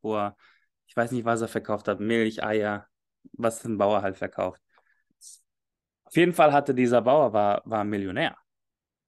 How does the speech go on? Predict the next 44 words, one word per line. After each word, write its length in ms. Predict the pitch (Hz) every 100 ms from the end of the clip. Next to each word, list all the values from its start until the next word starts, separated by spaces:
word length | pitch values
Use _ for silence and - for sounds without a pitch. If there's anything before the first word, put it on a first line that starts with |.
| _ _ -
Aber 200 | 110 113
er 100 | 113
ist 140 | 123
halt 280 | 117 110 -
jeden 300 | 107 113 139
Tag 220 | 139 139
in 100 | 131
seinem 260 | 131 135 123
Blaumann 500 | 143 185 170 143 120
rumgelaufen, 760 | 123 113 107 98 90 - 90 - _ _ _ _ _ _
oder? 400 | - 104 127 151 _ _ _ _
Ich 100 | -
mein, 320 | 127 117 98 _ _ _ _
warum 600 | 120 120 107 113 123 165
nicht? 400 | 247 160 - - -
Ist 160 | 117
bequem. 500 | - 151 226 165 90 _ _ _ _ _ _ _ _ _ -
Und 180 | 127
das 100 | 131
ist, 260 | 139 135 - -
was 240 | 127 139
er 80 | 151
mit, 240 | 147 123
mit 220 | 139 139 143
dem 200 | 143 143
er 180 | 143
sein 200 | 135 147
Geld 200 | 156 240
verdient. 340 | - 117 98 95
So, 220 | 110 107
so 120 | 120
arbeitet 500 | - 330 285 107 92
er. 160 | - - _
Auf 180 | - 123
jeden 180 | 180 277
Fall 340 | 277 190 156
hat 140 | 143 135
dieser 200 | 131 120
Bauer 260 | 127 151
sich 160 | 147 127
entschieden, 420 | 110 - 147 151
hat 140 | 139 123
gesagt, 300 | 113 113 117
„Okay, 340 | - 202